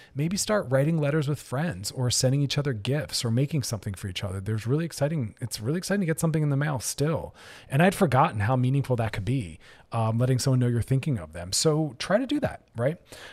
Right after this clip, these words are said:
Another thing you can do is just go virtual. And I know that people are doing that and, and people are thriving within that. Again, it's different, but difference doesn't mean it's bad.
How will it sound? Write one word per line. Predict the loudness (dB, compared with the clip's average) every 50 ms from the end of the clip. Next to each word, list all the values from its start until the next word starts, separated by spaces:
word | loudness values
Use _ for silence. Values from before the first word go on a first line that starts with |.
| -2 4
Another | 6 6 8 6 6
thing | 2 4 4
you | 4 2
can | 2 2
do | 2 4 4 4
is | 4 2
just | 0 -2 -2 2
go | 4 4 4
virtual. | 6 4 2 2 0 -2 -4 -6 -6 -4 0
And | 2 4
I |
know | 4 4 4
that | 2 0 0
people | 0 -2 0 2 0 0 0 2
are | 2 2
doing | 4 4 4 4 4 6
that | 6 4 4
and, | 4 4 2 2
and | 0 0 0
people | 0 0 0 2
are | 2 2
thriving | 2 0 -2 0 0 0 0 0 0
within | 0 -2 -2 0 0
that. | 0 0 0
Again, | 0 0 0 0 0
it's | -2 -2 -4
different, | -6 -6 -6 -2 0 -2 0
but | 0 -2 0
difference | 0 -2 0 2 0 0 0 2
doesn't | 0 0 0 0 0
mean | 0 2 0
it's | 0 -2 -4
bad. | -8 -8 -6 -6 -6 -6 -6